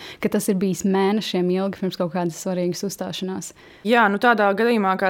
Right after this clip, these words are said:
Speaker 2: dziesmu svētki vai varbūt arī vēl kaut kādos ļoti, ļoti atbildīgos pasākumos, tas noteikti ir tāds ilgstošs process, un, ā, nu jā, tur tas nāk roku rokā ar tādu sagatavošanos, vienkārši kā, kā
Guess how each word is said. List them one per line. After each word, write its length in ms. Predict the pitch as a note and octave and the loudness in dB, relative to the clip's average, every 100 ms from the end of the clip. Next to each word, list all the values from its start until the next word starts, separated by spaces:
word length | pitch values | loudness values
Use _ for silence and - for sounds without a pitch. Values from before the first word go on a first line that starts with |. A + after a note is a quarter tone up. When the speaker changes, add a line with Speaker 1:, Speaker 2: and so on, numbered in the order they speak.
| F#3 | 2
Speaker 2:
dziesmu 240 | A#3+ B3 | 0 0
svētki 400 | - G3 F#3+ F#3 | -2 -2 -2 -2
vai 80 | F#3 | -2
varbūt 460 | F3+ F3+ - - | -2 -6 -10 -6
arī 120 | F#3 F#3+ | -2 0
vēl 80 | F#3+ F#3 | 0 0
kaut 100 | F3 | -2
kādos 420 | F3 F3 F3 - | -2 -2 -4 -6
ļoti, 300 | F#3 G#3 G#3+ A3 | -2 -2 2 2
ļoti 220 | A#3 A#3 | 2 0
atbildīgos 500 | G#3+ G3+ G3 F#3+ F#3 | 0 0 0 -2 0
pasākumos, 680 | A3 A3 G3 F3+ F3+ F3+ - | -2 2 0 0 -4 -6 -6
tas 160 | F3+ - | -10 -8
noteikti 560 | G3 G#3 G#3 F3 F3 - | -2 0 0 -2 -2 -4
ir 80 | G3 | -4
tāds 320 | E3+ E3+ - | -4 -4 -2
ilgstošs 600 | A3 B3 - D#4 D4+ - | -2 -2 -2 -2 -2 -8
process, 560 | - C4+ G4 C#4+ B3 - | 0 2 2 0 -4 -4
un, 160 | G#3+ G#3 - - - - - - | -2 -4 -6 -16 -16 -18 -16 -4
ā, 100 | G#3 G3+ | 0 2
nu 140 | G#3 A3+ | 2 2
jā, 100 | G3+ | 2
tur 160 | - | 0
tas 160 | - - | -6 0
nāk 240 | G#3 G#3 | 2 2
roku 240 | G#3+ G3 G#3+ | 0 0 0
rokā 300 | G#3 F#3 E3+ | -2 0 -2
ar 100 | E3+ | -2
tādu 380 | F3 E3+ E3+ F3+ - - - - | -2 -2 -6 -12 -18 -20 -20 -14
sagatavošanos, 1040 | - - A#3 A#3 C#4 C#4 C#4 B3 B3 A3 G3+ | -8 0 2 2 0 2 2 2 0 0 -2
vienkārši 360 | G3 F3+ - | -4 -4 -4
kā, 160 | F#3+ F3+ F3+ - | -4 -4 -4 -2
kā 140 | G#3+ | 0